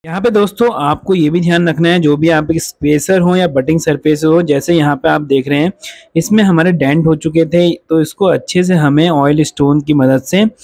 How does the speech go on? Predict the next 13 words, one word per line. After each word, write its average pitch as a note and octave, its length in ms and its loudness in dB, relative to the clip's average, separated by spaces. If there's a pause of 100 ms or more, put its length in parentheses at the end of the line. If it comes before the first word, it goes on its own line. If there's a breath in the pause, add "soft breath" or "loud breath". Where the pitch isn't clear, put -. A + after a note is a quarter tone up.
(300 loud breath)
यहाँ D3 280 0
पे D#3+ 160 0
जो D3+ 220 2
भी E3 440 -2
इसमें E3+ 380 -2
डेंट C#3+ 340 0
या D#3 240 2
डैमेज C#3+ 480 0 (100)
था, E3+ 100 0
उसको D#3 280 -4
हम D3+ 60 2
निकाल C3+ 360 2
लेंगे। D#3+ 320 2